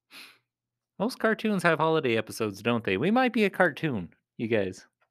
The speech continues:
Not too spooky, though, right? <laughs> That's, uh, that scene with the rabbit and Bill and Ted's Bogus Journey was kinda spooky, if you ask me. But also, I watched it when it was new, so I was probably, like,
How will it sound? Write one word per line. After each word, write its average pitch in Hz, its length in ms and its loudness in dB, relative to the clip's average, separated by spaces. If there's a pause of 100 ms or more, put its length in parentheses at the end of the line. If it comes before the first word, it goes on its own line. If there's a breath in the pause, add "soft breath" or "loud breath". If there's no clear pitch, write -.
Not 165 160 -2
too 185 140 0
spooky, 120 400 -2
though, 107 160 4
right? 117 340 -2
<laughs> - 40 -20 (1800 loud breath)
That's, - 280 -8 (220)
uh, 120 140 -2
that 120 200 -4
scene 151 260 -2
with 135 120 -6
the 123 80 0
rabbit 131 320 2
and 117 100 -8
Bill 131 180 -2
and 127 100 -4
Ted's 127 240 -4
Bogus 123 340 -2
Journey 120 300 -2
was 101 120 -4
kinda 107 220 -6
spooky, 92 440 -8
if - 120 -16
you 104 100 -2
ask 101 240 -6
me. 92 160 -6
But 98 160 -4
also, 110 300 2
I 101 80 -2
watched 110 340 -2
it 104 100 -2
when 110 120 -4
it 107 60 -4
was 107 200 -6
new, 110 240 0
so 101 240 -4
I 104 40 -2
was 104 100 -4
probably, 104 420 -4
like, 92 320 -8